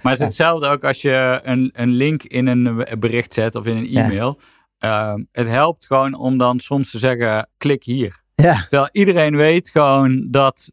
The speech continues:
Speaker 1: je op een link kan klikken.
Speaker 2: Ja.
Speaker 1: Maar mensen gewoon een soort van commando's geven. Het is bijna neurolinguistisch programmeren.
Speaker 2: Ja.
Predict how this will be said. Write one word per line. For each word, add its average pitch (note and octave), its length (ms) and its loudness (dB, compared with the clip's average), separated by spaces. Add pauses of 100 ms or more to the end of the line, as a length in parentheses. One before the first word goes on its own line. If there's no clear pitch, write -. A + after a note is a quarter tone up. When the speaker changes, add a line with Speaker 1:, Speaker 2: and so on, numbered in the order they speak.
(120)
Speaker 1:
je B2+ 320 0
op B2+ 140 -4
een C3 80 0
link C3 220 0
kan A#2 180 -4
klikken. D3 460 -2
Speaker 2:
Ja. A#2+ 220 -2 (120)
Speaker 1:
Maar B2 160 2
mensen D3+ 340 0
gewoon C#3+ 180 2
een C#3+ 80 -2
soort D3 280 -2
van C3+ 300 0
commando's D3 640 0
geven. D3 260 2
Het C#3+ 100 -10
is C3 120 -4
bijna E3+ 340 0
neurolinguistisch C#3+ 880 -2
programmeren. C3 560 0
Speaker 2:
Ja. G3+ 160 -2